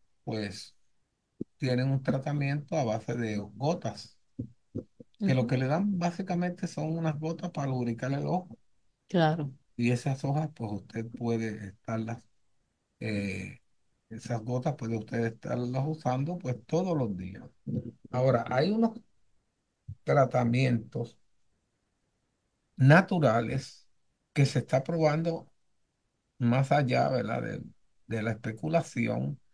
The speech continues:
Speaker 1: de que ayuda muchísimo a producir más lágrimas. Y una de ellas es, eh, un-, eh, una fruta que está en Chile,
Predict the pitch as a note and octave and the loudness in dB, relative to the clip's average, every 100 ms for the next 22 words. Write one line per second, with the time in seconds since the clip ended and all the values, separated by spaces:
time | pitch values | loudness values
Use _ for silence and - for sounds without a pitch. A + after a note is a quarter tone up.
0 | _ _ _ _ B2+ A#2 A2+ G#2 A#2+ G#2+ | _ _ _ _ -2 2 2 2 0 0
1 | G#2 - _ _ - A#2+ G2 B2+ E3+ D#3+ | -2 -8 _ _ -6 -4 0 2 2 2
2 | C#3 - F#3+ G#3 - B2+ A2 C#3 - _ | 2 2 0 0 0 0 0 -2 -12 _
3 | _ _ _ _ - A#2 G#2+ G#2+ G#2+ G#2 | _ _ _ _ -6 -2 -2 -2 -4 -2
4 | C#3+ E3 C3+ G#2+ C3 C3+ A2+ G2+ F#2 F2 | -2 0 2 2 0 -2 -4 -4 -6 -8
5 | F2 - - _ _ _ _ _ _ _ | -14 -16 -18 _ _ _ _ _ _ _
6 | _ - - D#3+ F#3 F#3+ F#3 C#3+ D3+ - | _ -4 0 2 4 2 2 2 2 -2
7 | - - _ _ _ - C#3 D3 D3 - | -16 -20 _ _ _ -2 2 4 2 0
8 | - C#3+ B2+ A#2 - B2+ - _ _ _ | -6 -2 0 0 -4 -10 -14 _ _ _
9 | _ _ _ _ A2+ G#2 G2+ G2 - A2 | _ _ _ _ -4 -2 -4 -6 -8 -4
10 | A#2+ C#3+ C3+ A#2+ A2+ - - - C#3 G#3+ | 0 2 0 -2 -6 -14 -10 0 4 4
11 | A3 C3+ D3+ - _ _ _ _ _ _ | 2 2 0 -4 _ _ _ _ _ _
12 | _ _ _ _ _ _ _ _ _ A2+ | _ _ _ _ _ _ _ _ _ -4
13 | G#2+ G#2 G#2 G#2+ G#2 - - - C3 C3+ | -2 -2 -4 -4 -6 -10 -12 -2 2 2
14 | C3+ A2 G#2 - D3+ D3+ A2+ D3 | 2 0 -2 0 4 4 4 -2